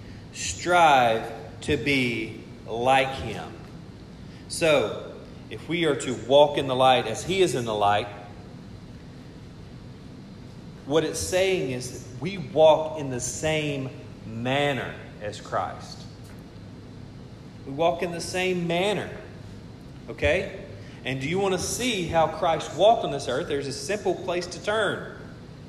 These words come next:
The Bible. Christ walked in a very specific way on this earth.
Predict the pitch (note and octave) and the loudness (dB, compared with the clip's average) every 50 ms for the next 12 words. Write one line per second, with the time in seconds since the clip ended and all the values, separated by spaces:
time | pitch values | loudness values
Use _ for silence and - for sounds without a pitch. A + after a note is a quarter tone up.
0 | - - - - - - - - - - - - - - - - - - - - | -16 -16 -16 -16 -16 -16 -16 -16 -16 -16 -16 -16 -16 -16 -16 -16 -16 -16 -16 -16
1 | - - - - - - - G#2+ C3+ C#3+ E3 E3+ F3 F3 D#3 B2 G#2+ F2+ E2+ - | -16 -16 -16 -16 -16 -14 -8 -2 2 6 8 10 10 10 10 8 4 0 -2 -6
2 | - - - - - - - - - - - - - - - - - - - - | -10 -12 -14 -14 -16 -16 -16 -18 -18 -18 -16 -16 -16 -18 -18 -18 -16 -16 -16 -16
3 | - - - - - - - - - - - - - - - - - - - - | -16 -16 -16 -18 -16 -16 -16 -16 -18 -18 -18 -16 -16 -16 -16 -16 -16 -16 -16 -16
4 | - - - - F3+ F3+ F#3 G#3 G#3 - F3 F3 F3 D#3 C#3+ C#3 - E3+ D#3 D3 | -16 -8 0 4 6 6 6 6 4 2 2 6 8 8 8 8 6 2 0 2
5 | C3+ D3+ D3+ D#3 D#3 D3+ - - - D#3 D3 - - - - - - - E3+ D3 | 4 4 4 4 4 2 -2 -2 -2 -2 -2 -2 0 2 4 4 4 4 2 -2
6 | - B2+ B2+ B2+ B2 A#2+ A#2+ B2 B2+ C3+ B2+ - F3+ F3 D3+ G#2+ - - | 0 4 4 6 6 6 4 2 0 -2 0 2 2 4 2 2 0 -6